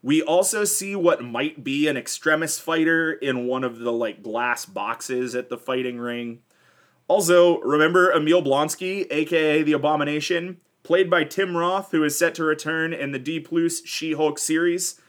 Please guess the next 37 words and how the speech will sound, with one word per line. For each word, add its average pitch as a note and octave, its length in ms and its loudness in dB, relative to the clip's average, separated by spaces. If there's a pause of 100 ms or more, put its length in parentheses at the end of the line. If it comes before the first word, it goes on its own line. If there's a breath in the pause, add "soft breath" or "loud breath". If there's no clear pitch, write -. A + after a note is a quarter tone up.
(420 soft breath)
Well, A#2 180 2
he's A#3+ 260 -2
here, G3+ 400 2
and B2+ 100 -8
he's G3 200 -4
fighting F3 340 6
Wong, D3 420 0 (280 soft breath)
and C3 100 -2
then F3+ 80 -2
they A3+ 100 -2
just A3+ 200 -2
sort C#4 180 2
of, A#3+ 60 -2
like, F3+ 240 2 (480)
leave, D#3 540 -2 (300)
and D3+ 120 2
it D#3 100 0
seems E3 260 0
like G3 160 0
they're F3+ 140 2
friends, D#3+ 640 0 (180 soft breath)
so - 180 -2
something F3 400 2
is D3+ 160 -2
definitely C3+ 520 -2
going A#2+ 320 0
on F#2+ 220 -10
there. F2 280 -12 (580 soft breath)
Uh, A#2 200 2
also, D#3 360 4
Abomination C3+ 920 0
now B2+ 220 -2
has A#2+ 320 -2
the A#2 120 -4
comic-accurate B2 1000 -2
fin B2 380 -2
ears, G#2 500 -4